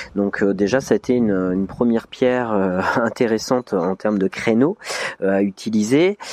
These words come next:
Euh, cependant, on a utilisé un Zoom pour faire l'interview et la qualité audio était, euh, on va dire, plutôt déplorable. Et heureusement qu'on a enregistré en plus, euh, chacun de notre côté.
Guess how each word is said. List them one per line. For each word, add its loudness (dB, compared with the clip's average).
Euh, 2
cependant, 2
on 4
a 4
utilisé 2
un 0
Zoom 2
pour -12
faire 0
l'interview 2
et 4
la 2
qualité 0
audio 4
était, 0
euh, 2
on -2
va -2
dire, -2
plutôt -2
déplorable. 0
Et 0
heureusement 4
qu'on 0
a 2
enregistré 0
en -2
plus, -4
euh, 2
chacun 0
de 2
notre 0
côté. 0